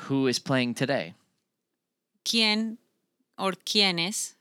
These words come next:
Speaker 2: if you're asking plural or singular?
Speaker 1: However you would say, "Who's playing, who's playing?"
Speaker 2: ¿Quién, quiénes juegan hoy? ¿O quién juega hoy?
Speaker 1: ¿Quiénes juega?
Speaker 2: Juegan.
Speaker 1: Juegan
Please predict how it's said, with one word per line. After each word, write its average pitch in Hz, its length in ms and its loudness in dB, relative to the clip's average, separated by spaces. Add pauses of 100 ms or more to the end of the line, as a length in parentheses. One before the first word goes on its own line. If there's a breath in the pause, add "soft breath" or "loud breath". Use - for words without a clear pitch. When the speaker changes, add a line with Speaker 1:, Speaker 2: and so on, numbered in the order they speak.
(560)
Speaker 2:
if 180 240 -10
you're 175 140 0
asking 175 420 -2
plural 185 580 -2
or 170 320 -4
singular? 160 600 -6 (1160)
Speaker 1:
However 127 300 0
you 123 140 -2
would 113 140 -6
say, 104 200 -6 (100)
"Who's 127 260 0
playing, 104 360 -10 (360)
who's 113 160 -10
playing?" 226 460 2
Speaker 2:
¿Quién, - 0 -
quiénes 226 480 2
juegan 220 380 0
hoy? 165 360 -2 (560)
¿O 196 80 -8
quién 202 480 2 (140)
juega 190 320 0
hoy? 170 320 -2
Speaker 1:
¿Quiénes 123 880 -6 (1160)
juega? 123 520 -2 (360)
Speaker 2:
Juegan. 196 680 0 (200)
Speaker 1:
Juegan 120 520 -2